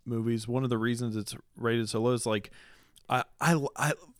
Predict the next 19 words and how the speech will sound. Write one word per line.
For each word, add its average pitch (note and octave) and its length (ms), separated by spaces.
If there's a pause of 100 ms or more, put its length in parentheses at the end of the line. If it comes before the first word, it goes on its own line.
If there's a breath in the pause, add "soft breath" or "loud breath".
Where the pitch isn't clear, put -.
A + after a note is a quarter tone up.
(240)
I C#3+ 120
love C3 580
the A#2+ 100
story G#2+ 640
of A2 160
Civil G#2 320
War G2+ 280
and G2+ 120
how A#2 160
it's G#2+ 160
this A2+ 180
very A#2+ 380
through B2+ 280
line A2 320
narrative. A#2+ 540 (380 soft breath)
Not G3+ 160
that E3+ 120
this C#3 200
isn't, C3 400